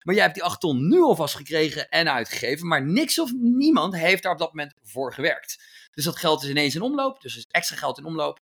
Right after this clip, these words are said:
Daardoor is er een verruiming van de totale geldhoeveelheid. En als dat geld in omloop komt, dan drippelt dat door de economie heen en komt dat op een gegeven moment terecht bij verschillende goederen en diensten die daardoor in prijs omhoog gaan.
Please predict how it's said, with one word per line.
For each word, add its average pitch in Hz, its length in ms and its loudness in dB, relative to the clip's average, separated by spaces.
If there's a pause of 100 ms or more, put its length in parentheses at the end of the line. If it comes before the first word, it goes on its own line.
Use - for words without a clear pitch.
(160)
Daardoor 139 240 -2
is - 100 -6
er - 60 -8
een 110 60 -8
verruiming 170 520 0
van 123 100 -12
de 113 60 -8
totale 110 320 -8
geldhoeveelheid. 135 640 -4 (280)
En 147 180 2
als 135 120 -2
dat - 140 -12
geld 185 360 -2
in 123 120 -4
omloop 180 280 0
komt, 180 340 -2
dan 120 180 0
drippelt 151 320 0
dat 113 160 -2
door 120 140 2
de 107 60 -2
economie 139 460 -2
heen 147 280 -4 (140)
en 131 220 0
komt 165 160 -2
dat 127 140 -6 (320)
op 190 140 2
een 156 60 -4
gegeven 151 240 0
moment 135 180 -2
terecht 123 260 -2
bij 113 140 0
verschillende 110 380 0
goederen 104 300 -4
en 113 80 0
diensten 156 420 -2
die 120 160 -10
daardoor 107 240 0
in 101 80 -10
prijs 98 480 -6
omhoog 110 440 -2
gaan. - 140 -20